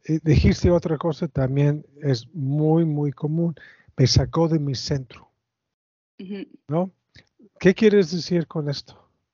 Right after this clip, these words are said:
Speaker 1: "Me sacó de mi centro".
Speaker 2: Cuando ya todo me, me empieza a dar un poco de ansiedad. <laughs> O sea, ya
Speaker 1: Exacto.
Speaker 2: el que nos hablen es como, "Ay, pero es que, ¿qué vamos a decir? ¿Pero cómo le vamos a hacer? Pero entonces mándales un mensaje, pero ¿qué vamos a?".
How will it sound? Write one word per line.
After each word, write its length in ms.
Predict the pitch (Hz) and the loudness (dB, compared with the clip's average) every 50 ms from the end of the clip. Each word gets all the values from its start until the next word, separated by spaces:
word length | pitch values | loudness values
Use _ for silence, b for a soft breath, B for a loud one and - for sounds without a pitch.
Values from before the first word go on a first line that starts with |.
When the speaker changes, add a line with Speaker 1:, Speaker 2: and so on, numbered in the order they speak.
| _ _ _ _ _ _ _ _ _ - | _ _ _ _ _ _ _ _ _ -8
Speaker 1:
"Me 100 | 127 117 | -6 -6
sacó 500 | - - 139 127 - - 160 160 165 156 | -2 -2 -2 -2 -2 -4 -4 -2 -2 -2
de 120 | 139 139 | -2 -4
mi 160 | 135 131 127 104 | -4 -4 -8 -8
centro". 600 | - - - - 139 113 - - - - - _ _ _ _ _ _ _ _ _ _ _ _ _ _ _ _ | -8 -6 -2 -2 -2 -2 -2 -6 -14 -20 -20 _ _ _ _ _ _ _ _ _ _ _ _ _ _ _ _
Speaker 2:
Cuando 380 | - 220 214 214 214 208 208 | 0 0 2 0 -4 -6 -8
ya 560 | 208 196 220 214 214 214 214 220 220 220 - - _ _ _ _ _ - 190 _ | -6 -4 -4 -4 -4 -6 -8 -8 -10 -12 -14 -18 _ _ _ _ _ -20 -20 _
todo 340 | 233 226 220 220 220 220 208 | -12 -12 -10 -10 -10 -12 -12
me, 220 | 214 208 190 - _ _ | -14 -18 -20 -20 _ _
me 120 | _ 202 202 | _ -20 -16
empieza 300 | 185 - 202 196 - 208 | -14 -14 -14 -10 -8 -8
a 40 | 190 | -8
dar 180 | 190 185 180 | -8 -8 -10
un 80 | 180 180 | -16 -20
poco 260 | _ _ - 185 185 | _ _ -18 -16 -14
de 80 | 190 180 | -14 -14
ansiedad. 420 | 175 - _ - - - - - _ _ _ _ | -16 -18 _ -18 -18 -18 -18 -20 _ _ _ _
<laughs> 360 | - 277 339 - - - - - | -2 -2 -2 -2 -4 -6 -6 -4
O 160 | 269 240 254 | -4 -4 -4
sea, 260 | - - 202 196 - b b b b | -6 -6 -8 -8 -8 b b b b
ya 80 | - 160 | 2 2
Speaker 1:
Exacto. 500 | 156 - - 190 196 202 208 214 143 107 | 2 4 4 4 4 4 2 -2 -4 -6
Speaker 2:
el 80 | 101 - | -6 -10
que 180 | _ 226 214 214 | _ -16 -16 -16
nos 280 | - - 196 208 _ 226 | -18 -20 -20 -16 _ -10
hablen 420 | 214 214 214 226 226 233 233 247 | -10 -10 -10 -14 -18 -18 -18 -20
es 120 | 220 214 _ | -20 -20 _
como, 320 | _ 220 208 214 214 - - | _ -20 -18 -16 -16 -16 -14
"Ay, 140 | 220 247 254 b b b b _ | -16 -18 -18 b b b b _
pero 120 | - 220 | -18 -18
es 60 | 233 - | -18 -20
que, 80 | _ | _
¿qué 100 | _ 240 | _ -16
vamos 220 | 233 226 226 214 220 | -14 -14 -16 -16 -16
a 20 | |
decir? 240 | 208 202 - 233 233 | -16 -16 -16 -20 -10
¿Pero 180 | - 233 214 202 | -8 -8 -8 -6
cómo 200 | - 233 214 240 | -8 -8 -8 -6
le 80 | 240 | -8
vamos 140 | 226 220 208 | -8 -8 -10
a 40 | 226 | -10
hacer? 160 | - 254 214 208 | -8 -10 -6 -4
Pero 140 | 220 214 | -4 -4
entonces 300 | 208 - 240 226 254 247 | -4 -4 -8 -10 -8 -4
mándales 360 | 240 240 240 247 233 254 247 262 | -2 -2 0 0 0 -2 -2 -6
un 80 | 233 | -8
mensaje, 340 | 233 240 233 262 240 - 240 | -8 -6 -6 -8 -6 -6 -6
pero 180 | - 220 226 214 | -6 -6 -8 -4
¿qué 100 | - 247 | -2 -2
vamos 220 | 247 247 247 247 | -2 -2 -6 -10
a?". 40 | - | -16